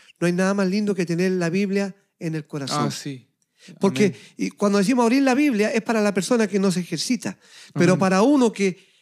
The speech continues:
Speaker 1: que se ejercita en la
Speaker 2: Un poquito
Speaker 1: Escritura,
Speaker 2: más, sí.
Speaker 1: un poquitito más,
Speaker 2: Sí,
Speaker 1: sí.
Speaker 2: amén.
Speaker 1: Entonces uno escucha al predicador y uno se goza como que estuviera abriendo la Biblia,
Speaker 2: Y los
Speaker 1: porque,
Speaker 2: versículos
Speaker 1: porque
Speaker 2: fluyen.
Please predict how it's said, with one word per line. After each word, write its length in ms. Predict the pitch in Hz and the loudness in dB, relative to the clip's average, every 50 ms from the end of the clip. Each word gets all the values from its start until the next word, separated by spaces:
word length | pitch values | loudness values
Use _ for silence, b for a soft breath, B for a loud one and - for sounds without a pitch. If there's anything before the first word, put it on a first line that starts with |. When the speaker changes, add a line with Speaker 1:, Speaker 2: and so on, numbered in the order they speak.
| b b - | b b -10
Speaker 1:
que 480 | - 196 190 185 185 - - - 180 160 | -4 -2 -2 -2 -2 -4 -8 -8 -8 -4
se 140 | - 190 | -2 -2
ejercita 400 | 185 165 180 151 - 269 285 - | -2 0 -2 0 0 -2 0 0
en 60 | 269 254 | 0 0
la 60 | 240 | 0
Speaker 2:
Un 40 | - | 0
poquito 200 | - 220 196 294 | 0 0 2 4
Speaker 1:
Escritura, 220 | 302 302 247 147 147 | 4 4 4 4 2
Speaker 2:
más, 180 | 156 156 147 | 2 0 -2
sí. 380 | - - 165 175 175 165 123 - - | -4 -4 -4 -2 -2 -4 -6 -6 -8
Speaker 1:
un 80 | 180 | -6
poquitito 420 | 165 - 170 185 202 247 208 277 233 | -4 -4 -6 -6 -6 -8 -6 -6 -2
más, 160 | 208 226 262 233 | -2 -2 -2 0
Speaker 2:
Sí, 60 | 151 | 0
Speaker 1:
sí. 60 | - | 0
Speaker 2:
amén. 320 | 135 214 151 160 165 151 - | 0 0 0 -2 -4 -4 -8
Speaker 1:
Entonces 380 | - - - 226 214 233 220 B B B B B | -10 -4 -2 0 2 2 0 B B B B B
uno 240 | - 254 269 269 277 | 0 2 4 4 2
escucha 400 | 226 - - 311 359 302 - 339 | 2 0 -2 -2 0 0 0 -2
al 100 | 302 - | -4 -2
predicador 680 | 302 277 277 269 269 262 269 285 311 349 302 185 - _ _ _ _ _ _ _ _ _ _ _ _ _ _ _ _ _ _ - | -2 -2 0 -2 -2 -4 -4 -4 -4 -4 -6 -8 -10 _ _ _ _ _ _ _ _ _ _ _ _ _ _ _ _ _ _ -8
y 160 | - 190 214 | -2 0 0
uno 180 | 269 277 302 254 | 2 2 0 0
se 140 | - 247 | 0 -2
goza 280 | 220 208 - 277 285 277 | -2 -2 0 -2 0 0
como 200 | 277 262 226 226 | 0 -2 -2 -2
que 80 | 202 214 | -4 -4
estuviera 300 | 208 - 202 247 277 381 | -4 -4 -6 -4 -2 -2
abriendo 260 | 254 233 269 254 247 | -2 -2 -2 -2 -2
la 120 | 226 208 208 | -2 -2 0
Biblia, 300 | 262 302 294 247 214 165 | 0 0 0 0 0 0
Speaker 2:
Y 40 | |
los 80 | 160 165 | 0 0
Speaker 1:
porque, 160 | 165 156 220 | 0 0 0
Speaker 2:
versículos 500 | 185 180 - - 220 214 - 208 190 180 | 0 0 -2 -2 -6 -6 -4 -4 -2 0
Speaker 1:
porque 140 | 233 240 196 | 0 0 0
Speaker 2:
fluyen. 440 | 208 220 226 202 170 147 127 113 | 2 2 2 2 0 -2 -4 -8